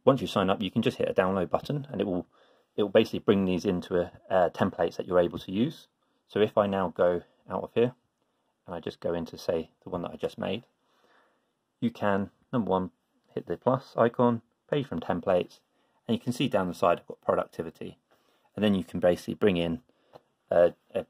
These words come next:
a page and insert it straight away. Also, if you're using it, but you actually wanted to change it, you change your mind, you just do change page, page template and select it through here, and you just have it through, through this, um, categories on the left.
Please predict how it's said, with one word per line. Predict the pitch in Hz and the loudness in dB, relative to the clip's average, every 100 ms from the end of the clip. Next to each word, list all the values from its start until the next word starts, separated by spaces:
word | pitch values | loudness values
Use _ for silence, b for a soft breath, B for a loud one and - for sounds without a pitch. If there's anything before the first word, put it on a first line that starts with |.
| - | -8
a | |
page | - 90 85 - - | -2 -2 -2 -8 -16
and | - | -12
insert | 80 - 82 - | -10 -2 -2 -2
it | - | -4
straight | - - | -2 0
away. | - - - _ _ _ _ | -2 -4 -6 _ _ _ _
Also, | 120 123 107 | 2 6 8
if | 104 | 6
you're | 98 | 4
using | 98 110 104 | 0 0 0
it, | |
but | 131 | -2
you | 147 | 2
actually | 131 - | 2 2
wanted | 95 85 | -2 -2
to | - | -6
change | - 113 117 | -2 2 4
it, | 117 - - | 2 0 -6
you | 95 | -8
change | - 82 | -6 -6
your | 90 | -2
mind, | 101 110 101 _ _ | 0 0 -2 _ _
you | 143 | -8
just | 139 | -6
do | - | -8
change | - 87 82 | -8 -8 -6
page, | - 92 85 | -4 -6 -6
page | - 85 - | -8 -8 -6
template | - 113 - 101 87 - b b b - | -2 -2 0 -2 -2 -8 b b b -8
and | 95 | -6
select | - 90 - | 0 0 0
it | - | -8
through | 87 | -4
here, | 82 80 | 0 0
and | 85 | -2
you | |
just | 82 110 | -4 -6
have | - - | -6 -10
it | - | -8
through, | 95 80 _ _ _ _ _ | -10 -12 _ _ _ _ _
through | 87 | -2
this, | 82 82 - - | -2 -4 -8 -4
um, | 92 82 80 _ _ _ _ _ - | 0 0 -2 _ _ _ _ _ -4
categories | 85 - 80 | -4 -2 -4
on | 85 | -2
the | 80 | 0
left. | 78 - | 0 -2